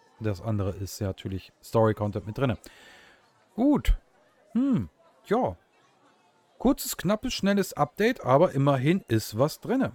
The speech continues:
Wieder was gekommen. Und, ähm, ja, ich habe auch schon gesehen, ja, <laughs> da Cookie hat ja auch schon rausgeschmissen, was das nächste Update sein wird. Oh, oh.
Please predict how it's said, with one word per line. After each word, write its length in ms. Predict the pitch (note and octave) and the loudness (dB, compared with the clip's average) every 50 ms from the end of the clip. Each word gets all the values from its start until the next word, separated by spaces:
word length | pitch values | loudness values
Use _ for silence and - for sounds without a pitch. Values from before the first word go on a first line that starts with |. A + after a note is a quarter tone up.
| G#2 A#2 | -8 -8
Wieder 180 | A#2+ A#2 A#2 | -6 -4 -4
was 140 | A#2 A#2 - | -6 -6 -8
gekommen. 320 | B2 - - C#3+ G3 A3+ - - - - - - - - _ _ _ _ _ | -6 -2 0 0 0 -2 -6 -14 -20 -20 -20 -20 -20 -20 _ _ _ _ _
Und, 500 | - C#3+ D3 D3+ D3+ D3+ D#3 C#3+ - - - | 2 4 4 4 4 2 0 -2 -6 -6 -2
ähm, 460 | C3+ C3 C3+ C3+ C3+ C3 C3+ C3+ A2+ A2 | 0 2 4 4 4 2 0 -4 -4 -2
ja, 120 | C#3 D#3+ | 0 0
ich 80 | D3+ - | 2 0
habe 120 | F#3+ F3+ | 0 -2
auch 40 | F#3 | -2
schon 140 | - F#3 D#3+ | -4 -4 -4
gesehen, 360 | D#3+ C#3 D#3 F3+ F#3+ G3 F#3 C#3+ | -2 -2 -2 -2 0 -2 -2 -2
ja, 200 | D3 D3+ D#3+ D3+ C#3 - - | -2 -2 -2 -2 -4 -6 -6
<laughs> 200 | - - B2+ - | -6 -6 -6 -4
da 160 | - C#3+ D3 - | -4 -4 -4 -2
Cookie 240 | - E3+ - - D#3+ | -4 -8 -6 -6 -6
hat 120 | D#3+ - | -4 -2
ja 80 | E3+ D3 | -2 -2
auch 80 | D3 | -2
schon 160 | - - D3 | -2 -4 -2
rausgeschmissen, 560 | C#3 C3 D#3 - - D3 - E3 D3+ - D3+ C#3 | 0 -2 -2 -2 -4 -6 -4 -4 -4 -2 -2 -2
was 100 | C#3 - | -2 -4
das 180 | - B2 G#2+ | -6 -6 -2
nächste 300 | - D3+ G3 - - B2 | 0 0 0 0 -2 -4
Update 300 | A#2 A2+ - - A#2 G2+ | -6 -4 -4 -4 -6 -4
sein 240 | - A2+ A2+ A2 G#2+ | -4 -4 -4 -4 -4
wird. 140 | C3 D#3 - - | -6 -8 -6 -8
Oh, 60 | B2 | -8
oh. 300 | B2+ - G#2+ A2 B2 | -6 -4 -4 -4 -4